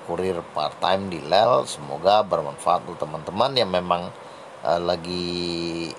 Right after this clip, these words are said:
punya waktu atau lagi tidak ada pekerjaan atau memang, ya, lagi senggang waktunya memang ada, ya, daripada nganggur, ada motor,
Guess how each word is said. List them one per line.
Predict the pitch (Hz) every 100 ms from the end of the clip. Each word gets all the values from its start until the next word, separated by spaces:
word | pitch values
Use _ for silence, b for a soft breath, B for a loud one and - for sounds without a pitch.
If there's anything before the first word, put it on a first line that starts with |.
| - -
punya | 90 85
waktu | 82 80 - 123 127 131
atau | 92
lagi | 85 82 80
tidak | 82 76
ada | 71
pekerjaan | - - 76 73 80 71 85 104 110 113
atau | 78 82
memang, | 82 80 82 80
ya, | 80 78
lagi | 78 78 80 76 78 76 B B B -
senggang | - - 78 78 110 123 117
waktunya | 92 - 101 101
memang | 107 98 90 71
ada, | 82 87 101 110 117 127 -
ya, | -
daripada | 165 87 - 85
nganggur, | 85 78 82 107 156 165 113 -
ada | 76 76
motor, | 76 73 - 107 131 156 233